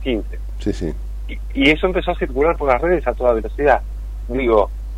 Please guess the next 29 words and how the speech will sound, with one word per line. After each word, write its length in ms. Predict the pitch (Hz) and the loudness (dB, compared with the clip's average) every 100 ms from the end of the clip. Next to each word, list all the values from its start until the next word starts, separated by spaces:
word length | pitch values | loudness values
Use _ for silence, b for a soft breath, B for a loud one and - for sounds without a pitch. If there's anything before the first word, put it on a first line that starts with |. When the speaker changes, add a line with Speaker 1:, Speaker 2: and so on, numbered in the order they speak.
| - | -2
Speaker 1:
hay 200 | 143 185 | 0 2
un 100 | 180 | 4
arma 340 | 190 208 156 127 | 4 4 2 2
de 60 | |
doble 280 | 120 147 143 | 4 6 4
filo, 400 | - 113 98 95 - - - - - - - - | 2 2 4 4 2 -8 -8 -8 -8 -8 -6 -2
eh, 680 | 104 101 95 92 92 87 - - - | 0 2 2 2 2 0 -2 -8 -4
en, 220 | 101 92 | -2 -2
en 180 | 98 95 | -4 -2
el 140 | 92 120 | 2 2
uso 340 | 156 131 104 | 2 2 2
de, 200 | 98 92 | 2 0
de 160 | 90 87 | 0 0
las 180 | 87 | 0
redes 340 | 117 127 113 101 - | 4 6 6 2 -4
y 60 | |
la 80 | 95 | -6
información, 720 | 87 - 90 87 135 127 104 - - - | -6 -6 -6 -2 0 0 0 -6 -8 -4
toda 280 | 165 135 | 0 0
y 240 | 101 104 98 | 0 0 -2
absolutamente 720 | 87 - 123 131 117 143 107 | -2 -2 0 0 0 -2 -2
toda 180 | 131 123 | 2 2
disponible 480 | 104 104 120 135 101 | 2 -2 -2 -2 -2
para 160 | 90 | -2
el 60 | 87 | -4
que 60 | 92 | -6
la 100 | 92 | -4
quiera 220 | 123 113 | -2 0
buscar, 380 | 101 - 90 | 0 0 -4